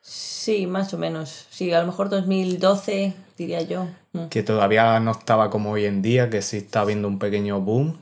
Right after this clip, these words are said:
Speaker 2: en el fútbol femenino. Entonces me imagino que el número de equipos sería menor, su,
Speaker 1: Mm.
Speaker 2: sus presupuestos serían menor. Entonces hay que empezar siempre,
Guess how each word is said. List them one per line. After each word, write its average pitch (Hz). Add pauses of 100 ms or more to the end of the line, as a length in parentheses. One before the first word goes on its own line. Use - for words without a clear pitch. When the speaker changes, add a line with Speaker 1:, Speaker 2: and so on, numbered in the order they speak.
Speaker 2:
en 110
el 101
fútbol 101
femenino. 98
Entonces 101
me 95
imagino 95
que 98
el 95
número 95
de 92
equipos 95
sería 92
menor, 123 (160)
su, 98
Speaker 1:
Mm. - (320)
Speaker 2:
sus 98
presupuestos 98
serían 95
menor. 117
Entonces 98 (600)
hay 104
que 113
empezar 104
siempre, 104